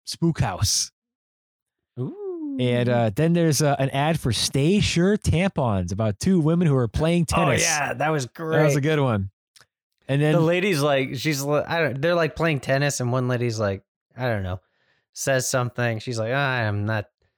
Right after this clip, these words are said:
Speaker 2: not really doing so hot at tennis." And the other lady's like, "Are you sure it's not your tampon?"
Speaker 1: <laughs>
Speaker 2: And then they, like, they're like, "Maybe it is my tampon." And they just say tampon a lot. It's great.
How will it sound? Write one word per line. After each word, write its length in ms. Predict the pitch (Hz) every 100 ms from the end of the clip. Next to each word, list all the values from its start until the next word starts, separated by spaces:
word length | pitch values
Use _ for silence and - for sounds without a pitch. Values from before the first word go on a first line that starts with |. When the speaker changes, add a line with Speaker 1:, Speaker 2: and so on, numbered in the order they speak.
| _ _ _ -
Speaker 2:
not 220 | 139 117
really 240 | 127 120
doing 340 | 113 101 139 131
so 220 | - 120
hot 280 | 107 123 117
at 100 | -
tennis." 420 | - 135 123 107
And 100 | 113
the 100 | 127
other 140 | 131 120
lady's 280 | 113 110 107
like, 240 | 98 - _ _ _ -
"Are 60 | 123
you 140 | 117
sure 320 | 117 - 117
it's 160 | 113 -
not 180 | 117 101
your 160 | 107
tampon?" 1160 | 104 - 120 117 123 131 135 147 147 - - -
Speaker 1:
<laughs> 20 |
Speaker 2:
And 100 | 135
then 140 | 147 147
they, 160 | 147
like, 260 | 147 135 127
they're 140 | 127
like, 180 | 117 117
"Maybe 340 | 127 156 254 262
it 60 | 277
is 120 | 220
my 180 | 143 117
tampon." 500 | - 110 104 95 117
And 80 | 117
they 140 | 117
just 220 | 113 113
say 140 | - 101
tampon 460 | - 101 101 101
a 80 | 101
lot. 160 | 104 -
It's 120 | 107
great. 220 | - -